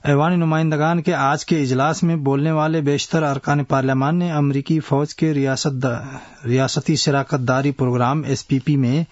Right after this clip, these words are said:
نیپال کی جانب سے شرکت نہیں کرنے کا فیصلہ کرنے کے باوجود امریکہ کو اب تک خط ارسال نہیں کرنے پر اسپیکر ساپ کوٹا نے اس کے بارے میں واضح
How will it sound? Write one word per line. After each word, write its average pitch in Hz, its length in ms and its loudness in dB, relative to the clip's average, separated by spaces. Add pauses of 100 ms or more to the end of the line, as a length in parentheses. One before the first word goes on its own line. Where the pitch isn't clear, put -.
(400)
نیپال 151 360 2
کی 165 180 0
جانب 143 340 0
سے 160 220 0
شرکت - 460 -2
نہیں 147 160 2
کرنے 147 340 -2
کا 139 140 -2
فیصلہ 139 360 -2
کرنے 135 360 0
کے 131 160 0
باوجود 117 480 0 (420)
امریکہ 165 400 2
کو 165 220 -2
اب 151 80 -2
تک - 220 0
خط - 300 -4
ارسال 151 360 0
نہیں 135 160 2
کرنے 131 340 0
پر 156 180 -2
اسپیکر 143 460 -4
ساپ 120 320 -2
کوٹا 135 260 0
نے 139 120 0
اس 123 140 -6
کے 127 100 -2
بارے 131 260 0
میں 139 160 0
واضح 123 340 0